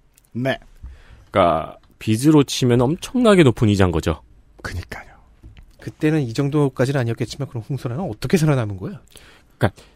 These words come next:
Speaker 2: 이십점구 퍼센트였어도 리볼빙이 만 원이면 만 이천 원이잖아요.
Speaker 3: 아, 그렇구나.
Speaker 2: 네.
Speaker 1: <laughs> 프랑스 바퀴벌레들하고 잘 버텼죠.
Speaker 2: 금융위원장은 리볼빙 서비스를 포함해서 주요 업권별로 가계대출에 대한 주요한 상품들의 금리 체계를 다시 한번 일괄적으로 점검하겠다고 답변했습니다.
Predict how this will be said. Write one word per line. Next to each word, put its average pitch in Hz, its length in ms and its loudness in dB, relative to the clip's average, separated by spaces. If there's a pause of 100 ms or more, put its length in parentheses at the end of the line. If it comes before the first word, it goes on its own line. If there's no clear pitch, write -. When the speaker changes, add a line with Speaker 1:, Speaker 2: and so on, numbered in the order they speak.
(160)
Speaker 2:
이십점구 139 520 2
퍼센트였어도 110 880 2
리볼빙이 107 420 4
만 85 220 2
원이면 110 300 4
만 85 180 2
이천 135 160 -2
원이잖아요. 80 380 0
Speaker 3:
아, 165 220 0
그렇구나. 147 400 -6
Speaker 2:
네. - 80 0
Speaker 1:
<laughs> - 1120 -2 (640)
프랑스 160 320 -6
바퀴벌레들하고 120 800 -2
잘 - 180 -12
버텼죠. - 460 -14 (1400)
Speaker 2:
금융위원장은 170 880 4
리볼빙 196 360 4
서비스를 170 400 2
포함해서 190 640 2
주요 135 300 2
업권별로 156 720 2
가계대출에 156 760 0
대한 135 280 0
주요한 117 420 0
상품들의 185 520 -4
금리 127 300 -2
체계를 127 380 -4
다시 104 260 -4
한번 110 280 0
일괄적으로 156 720 0
점검하겠다고 104 800 -4
답변했습니다. - 680 -10